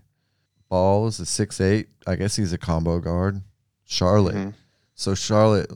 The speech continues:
Speaker 1: I mean, do you wanna start with Edwards? How does he fit in? I feel like everybody
Speaker 2: I, I
Speaker 1: kinda knows. That's their, their hole in their roster, right?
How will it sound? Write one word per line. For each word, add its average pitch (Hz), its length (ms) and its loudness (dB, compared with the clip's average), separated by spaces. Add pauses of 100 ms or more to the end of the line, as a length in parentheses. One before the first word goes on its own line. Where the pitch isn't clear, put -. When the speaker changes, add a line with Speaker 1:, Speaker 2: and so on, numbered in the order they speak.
(140)
Speaker 1:
I 101 60 -2
mean, 98 240 2
do - 640 -18
you 117 60 -2
wanna 117 160 6
start 120 260 4
with 113 160 0
Edwards? 143 800 -2 (120)
How 107 100 4
does 110 140 2
he 113 80 0
fit 107 260 2
in? 87 320 2 (1120)
I - 40 -20
feel 120 160 0
like 101 140 4
everybody 98 260 2
Speaker 2:
I, 95 40 0
I - 20 0
Speaker 1:
kinda 92 280 0
knows. 90 340 2
That's 90 220 -4
their, 87 240 0 (640)
their 92 160 0
hole 98 380 4
in 82 80 0
their 82 160 0
roster, 87 400 -2
right? 80 420 -4